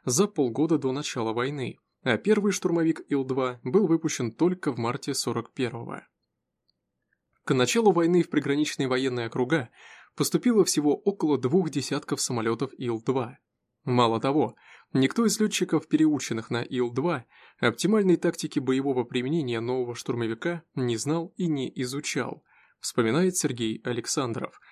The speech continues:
ставший командиром одного из первых штурмовых авиаполков.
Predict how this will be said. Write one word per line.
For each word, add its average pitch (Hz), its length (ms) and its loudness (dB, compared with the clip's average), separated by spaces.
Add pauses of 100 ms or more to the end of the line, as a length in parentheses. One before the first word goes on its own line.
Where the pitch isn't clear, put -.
ставший - 420 0
командиром 135 600 0
одного 123 400 0
из - 120 -4
первых 151 380 -4
штурмовых 123 580 -2
авиаполков. 117 800 -2